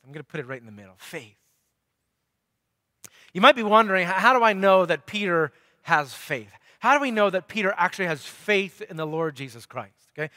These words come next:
Because it's not a given that he's just a disciple and the disciples had faith. We know of other disciples who do not have faith. That'll be obvious as we speak about Judas Iscariot in two weeks, okay?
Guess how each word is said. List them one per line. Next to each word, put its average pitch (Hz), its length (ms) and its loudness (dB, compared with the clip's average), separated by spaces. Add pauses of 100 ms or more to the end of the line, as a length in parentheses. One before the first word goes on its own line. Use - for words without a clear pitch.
(220)
Because 202 240 -2
it's 170 100 -6
not 180 180 4
a 269 60 4
given 170 460 2
that 180 120 0
he's 160 140 -6
just 208 160 -4
a 220 60 -6
disciple 190 520 2
and 175 80 0
the 165 40 0
disciples 190 380 0
had 170 120 -4
faith. 160 380 -4 (260)
We 220 160 0
know 220 560 6
of 214 160 6
other 196 160 2
disciples 190 600 0
who 190 140 -6
do 196 280 -4
not 202 240 2
have 165 180 -4
faith. - 560 -6 (360)
That'll 151 120 -8
be 165 100 -2
obvious 170 460 4
as 143 100 -12
we 151 80 -12
speak - 300 -10
about 160 240 -4
Judas 151 300 -8
Iscariot 147 560 -6
in 127 80 -20
two 147 160 -14
weeks, 117 340 -16
okay? 127 300 -14